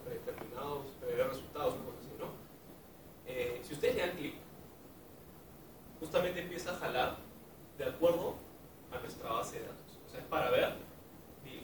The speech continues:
por así decirlo, los recipientes que tiene nuestra base de datos. Entonces,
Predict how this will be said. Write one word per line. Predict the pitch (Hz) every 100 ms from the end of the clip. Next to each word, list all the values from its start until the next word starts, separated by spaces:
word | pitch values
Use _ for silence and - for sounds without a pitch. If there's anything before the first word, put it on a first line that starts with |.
| -
por | 120
así | - 156
decirlo, | 151 165 180 147
los | 139 135
recipientes | - - - 170 190 - -
que | -
tiene | 131 143
nuestra | 139 - 151
base | - 123
de |
datos. | - -
Entonces, | - 139 143